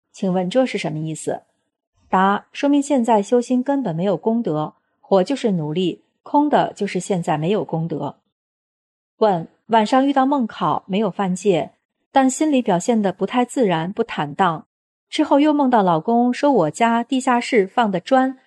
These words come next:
被人偷了百分之六十，请问这是梦考的成绩，还是有其他寓意？答：是梦考成绩没有考过，都是真的。吃素的人吃荤了，就是梦考没过。问：我把我孩子的心给孩子吃，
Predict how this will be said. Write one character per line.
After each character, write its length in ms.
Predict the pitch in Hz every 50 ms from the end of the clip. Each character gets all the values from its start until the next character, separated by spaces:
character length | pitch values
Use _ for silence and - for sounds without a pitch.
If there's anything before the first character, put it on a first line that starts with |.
| _ _ _
被 100 | _ 247
人 160 | 233 220 226 226
偷 220 | - 262 269 269
了 160 | 254 196 156
百 180 | - - 165 165
分 140 | 175 196 208
之 160 | - 240 240
六 220 | 269 269 208 175
十， 340 | 170 - - 165 156 - - _ _ _ _ _ _
请 140 | - 208
问 120 | 202 202 214
这 100 | 220 226
是 180 | 220 - 202
梦 200 | 202 247 262 233
考 200 | 214 - 202 165
的 100 | 151 165
成 280 | - - - 156 156 170
绩， 300 | - - 196 160 - - _ _ _
还 140 | - - 180
是 140 | 180 -
有 140 | 196 165 143
其 160 | - - -
他 180 | - 233 262 262
寓 80 | 240 190
意？ 280 | 156 160 160 - - _ _ _ _ _ _ _ _ _ _ _ _ _
答： 300 | - 190 190 202 208 - _
是 160 | - - 285
梦 160 | 302 320 277
考 160 | 247 196 160
成 200 | 156 - 165 156
绩 140 | 170 - 202
没 80 | 175 160
有 140 | 165 165 170
考 240 | - - 156 143
过， 240 | - - 170 151 -
都 160 | - - 214
是 120 | 208 - 175
真 280 | - - 196 190 190
的。 180 | 175 - - - _ _ _ _ _ _ _
吃 220 | - - 311 311
素 160 | 311 - 311
的 140 | 247 220 190
人 180 | 165 160 170 185
吃 160 | - - 233
荤 240 | 233 - 262 262 262
了， 140 | 233 175 156
就 120 | - 202
是 180 | 180 - 160 156
梦 200 | 185 214 196 175
考 240 | - - 165 -
没 160 | - 156 147 151
过。 380 | - 175 156 143 147 - _ _ _ _ _ _ _ _ _ _ _ _ _ _ _ _ _
问： 320 | - 214 190 170 160 190 - _ _ _ _ _ _ _
我 100 | - 175
把 180 | - 311 311
我 100 | 285 208 170
孩 240 | - - - 180 202
子 120 | - 226
的 120 | 202 175
心 340 | 175 - - 254 254 262 269
给 100 | 240 170
孩 240 | 165 - - 147 147
子 100 | - 160
吃， 400 | 139 - - - 147 147 160 -